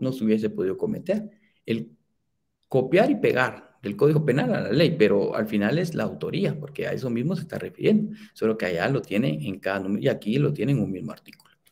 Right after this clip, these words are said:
Bueno, y ahí omitieron promesa anterior a la perpetración. Y luego el artículo diez, que refiere la autoría de las personas jurídicas. Serán imputables de las personas jurídicas, independientemente la responsabilidad penal de sus representantes.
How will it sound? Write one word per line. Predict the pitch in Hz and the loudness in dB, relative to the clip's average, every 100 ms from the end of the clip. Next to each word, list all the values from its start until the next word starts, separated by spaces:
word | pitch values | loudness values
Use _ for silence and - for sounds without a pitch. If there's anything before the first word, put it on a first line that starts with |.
| _ - - - - _ | _ -20 -20 -20 -20 _
Bueno, | 117 - | 2 2
y | 98 | 4
ahí | 104 123 202 - | 6 6 4 2
omitieron | 123 107 107 143 143 | 2 4 4 2 2
promesa | 120 123 143 | 2 0 -2
anterior | 123 107 135 147 147 - | 0 2 2 2 0 -4
a | 113 | -4
la | 107 | -2
perpetración. | 107 - 95 - - 104 - _ _ _ _ _ _ _ _ _ _ _ _ _ _ | -4 -6 -8 -10 -14 -16 -18 _ _ _ _ _ _ _ _ _ _ _ _ _ _
Y | 156 | 4
luego | 165 98 120 | 6 4 4
el | 127 | 0
artículo | 95 - 87 98 131 | -2 -6 -8 -2 2
diez, | 151 151 214 - - - _ | 2 0 -2 -6 -18 -20 _
que | - 147 | 2 2
refiere | 131 101 104 113 - | 2 0 0 -2 -4
la | 104 101 110 110 - | 0 0 0 -4 -6
autoría | 101 98 107 131 95 98 | -4 -4 -2 -2 -2 -2
de | 92 | -2
las | 87 98 | -2 -4
personas | - 78 76 80 78 - | -6 -12 -10 -10 -10 -10
jurídicas. | - 151 233 254 - - _ | 0 2 2 0 -2 -10 _
Serán | - 107 98 107 | -6 -2 0 0
imputables | 127 156 147 135 143 | -2 0 2 4 4
de | 143 | 2
las | - | 0
personas | 101 - - - - | -6 -8 -8 -6 -4
jurídicas, | 175 170 170 165 | 0 2 2 0
independientemente | 107 - 104 107 117 123 147 147 - - - - | 0 -2 0 0 0 0 0 0 -2 -14 -20 -2
la | 117 | 0
responsabilidad | 113 107 107 107 110 | 0 -2 2 2 2
penal | - 123 | 0 0
de | 123 | -2
sus | 127 175 175 | 0 0 2
representantes. | 170 165 165 165 170 208 202 - | 2 0 -2 0 2 2 2 -2